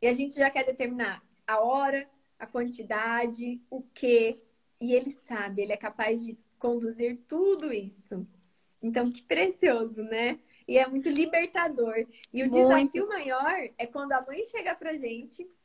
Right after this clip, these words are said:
Speaker 1: já pedindo e desejando, ela fala, "Ai,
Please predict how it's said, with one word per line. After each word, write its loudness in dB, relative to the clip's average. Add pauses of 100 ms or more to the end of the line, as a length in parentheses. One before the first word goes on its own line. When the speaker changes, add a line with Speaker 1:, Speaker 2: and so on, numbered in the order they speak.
(160)
Speaker 1:
já 0 (220)
pedindo -2
e 2
desejando, -4 (680)
ela -6
fala, -4
"Ai, 0